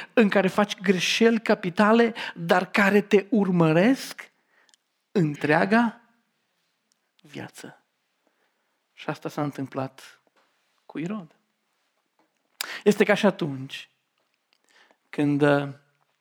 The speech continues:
vezi culoarea roșie la semafor.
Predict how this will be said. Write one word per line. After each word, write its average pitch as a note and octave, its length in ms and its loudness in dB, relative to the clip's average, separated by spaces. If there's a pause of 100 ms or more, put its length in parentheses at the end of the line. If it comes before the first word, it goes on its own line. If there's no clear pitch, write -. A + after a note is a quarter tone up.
(560)
vezi D#3 240 2
culoarea D#3 460 2
roșie C#3 600 -4 (1120)
la D#3+ 100 -14
semafor. C#3 640 -12